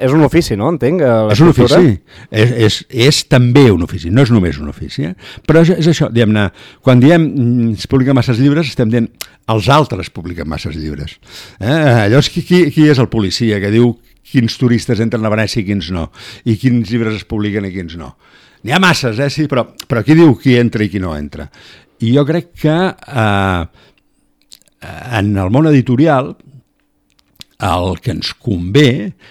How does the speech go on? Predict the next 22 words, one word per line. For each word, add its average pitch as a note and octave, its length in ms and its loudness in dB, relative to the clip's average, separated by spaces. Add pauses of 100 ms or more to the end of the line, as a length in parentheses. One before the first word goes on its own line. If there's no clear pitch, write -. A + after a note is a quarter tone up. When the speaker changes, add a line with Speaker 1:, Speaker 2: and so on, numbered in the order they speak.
(140)
Speaker 2:
i G2 120 -6
el F#2 100 -6
que E2 60 -12
està - 220 -4
passant C#3 420 -2
i C3+ 120 -2
el F2+ 140 -2
que F#2 120 -10
és - 100 -10
bo F#2 140 -6
que F#2+ 100 -4
passi C#3+ 380 -4 (580)
és A2+ 240 -2
que C3 120 0
hi B2+ 100 6
hagi A#2+ 160 2
un, B2 240 2
molta C#3 580 2
oferta A2 460 0
i G2 60 2
molt A2 240 0
variada C#3 500 2